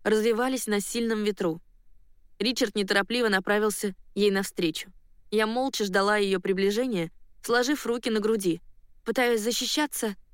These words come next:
то ли от холодного ветра, то ли от нелепости всей ситуации.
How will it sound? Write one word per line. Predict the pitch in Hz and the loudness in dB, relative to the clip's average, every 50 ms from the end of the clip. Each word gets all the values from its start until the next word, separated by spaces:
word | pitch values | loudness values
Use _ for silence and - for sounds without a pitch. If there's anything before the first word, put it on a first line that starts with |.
| - - - - - - - - - - - | -20 -20 -20 -20 -20 -20 -20 -20 -14 -6 -2
то | 277 262 | 0 2
ли | 240 202 | 2 2
от | 185 - | 0 -2
холодного | - 220 214 226 226 214 226 226 226 240 | -2 0 0 0 0 0 0 -2 -2 0
ветра, | 240 294 330 320 - 196 180 175 | 0 0 -2 0 0 -2 -2 -2
то | - - 247 262 | 0 0 0 0
ли | 254 254 | 0 -2
от | 240 - - | -4 -4 -4
нелепости | 220 220 220 220 233 262 - 285 262 - - 269 | -2 -2 0 0 0 -2 -2 -4 -6 -6 -6 -6
всей | - - - 196 202 | -4 0 0 0 0
ситуации. | - - 196 - 202 175 165 - - - 170 160 160 | 0 -4 -4 -4 -4 -4 -4 -6 -8 -8 -8 -10 -12